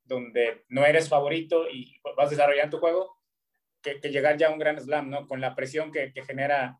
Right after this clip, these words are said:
jugar un Grand Slam y que, como bien decía, eh, Joaquín al inicio de, de la transmisión, este, que, que va a llegar quizá preclasificado y entonces ya con esa supuesta obligación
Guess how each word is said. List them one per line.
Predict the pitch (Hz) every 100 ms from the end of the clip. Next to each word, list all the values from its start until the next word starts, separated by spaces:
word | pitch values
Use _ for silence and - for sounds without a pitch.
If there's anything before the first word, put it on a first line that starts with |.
| _ _ _
jugar | 139 147 151
un | 156
Grand | 156 160
Slam | 156 175 196 247 - - - _
y | 123
que, | 127 135 135
como | 135
bien | 135 147
decía, | 147 151 147 156 -
eh, | 143 135
Joaquín | 131 135 147 151 147
al | 135 135 127
inicio | 127 143 -
de, | 143 127 127
de | 127
la | 127
transmisión, | 131 135 151 190 208 _ _ _ _
este, | 120 120 120 - 127
que, | 131 135 -
que | 135
va |
a | 147
llegar | 156 160 160 -
quizá | 135 143 143
preclasificado | 156 151 135 127 127 127 151 175 190 - _
y | 131
entonces | 127 139 135 151
ya | 143 147
con | 160 151
esa | 151 160 160 156 143 127 117 -
supuesta | - 147 165 160 -
obligación | 175 160 135 123 151 180